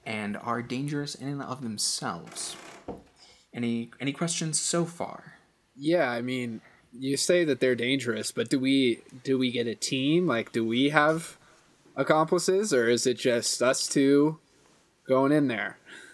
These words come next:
Speaker 1: Sister Stray speaks up. Currently, they're on a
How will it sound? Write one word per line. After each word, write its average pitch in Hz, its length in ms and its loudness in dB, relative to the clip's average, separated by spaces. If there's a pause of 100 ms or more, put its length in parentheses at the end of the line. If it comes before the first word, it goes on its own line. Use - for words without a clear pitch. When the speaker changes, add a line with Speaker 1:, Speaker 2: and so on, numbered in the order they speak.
(300)
Speaker 1:
Sister 214 300 -2
Stray 143 220 2
speaks 113 340 -4
up. 98 200 -2 (800)
Currently, 156 1200 -2
they're 135 380 2
on 120 220 0
a 113 80 -2